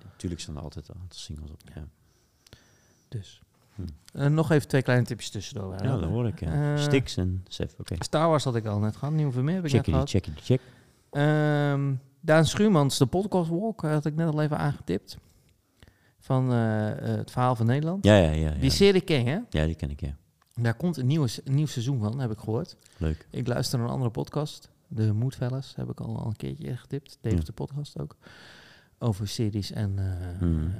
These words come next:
Speaker 2: en, eh,
Speaker 1: Hmm. Stefano
Speaker 2: films.
Speaker 1: van de,
Speaker 2: Ja.
Speaker 1: van de Paninis.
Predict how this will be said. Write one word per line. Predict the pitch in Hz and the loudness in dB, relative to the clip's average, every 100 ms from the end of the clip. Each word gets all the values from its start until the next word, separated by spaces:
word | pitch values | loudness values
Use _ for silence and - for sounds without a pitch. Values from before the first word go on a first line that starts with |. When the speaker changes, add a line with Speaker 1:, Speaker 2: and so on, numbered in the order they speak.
| 104 - | -8 -10
Speaker 2:
en, | 101 98 | -10 -10
eh, | 95 95 95 92 - | -12 -14 -14 -16 -10
Speaker 1:
Hmm. | 80 82 | -10 -8
Stefano | - - 90 85 85 85 | -10 0 0 2 0 2
Speaker 2:
films. | 85 98 | 2 2
Speaker 1:
van | 82 | 0
de, | 80 80 78 | 0 0 0
Speaker 2:
Ja. | 78 78 | -2 -4
Speaker 1:
van | - | -4
de | - | -6
Paninis. | - 85 90 95 101 | -2 -2 0 -2 -6